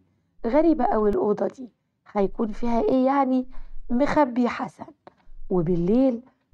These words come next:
الحاجة كانت تعبانة قوي، ونغم كانت عايزة حسن يساعدها، راحت خبطت على أوضته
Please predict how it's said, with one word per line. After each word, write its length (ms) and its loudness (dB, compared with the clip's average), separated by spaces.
الحاجة 520 0
كانت 420 -2
تعبانة 460 2
قوي، 420 -4
ونغم 560 0
كانت 280 0
عايزة 320 0
حسن 400 -6
يساعدها، 680 -10
راحت 360 -4
خبطت 580 -2
على 200 2
أوضته 480 0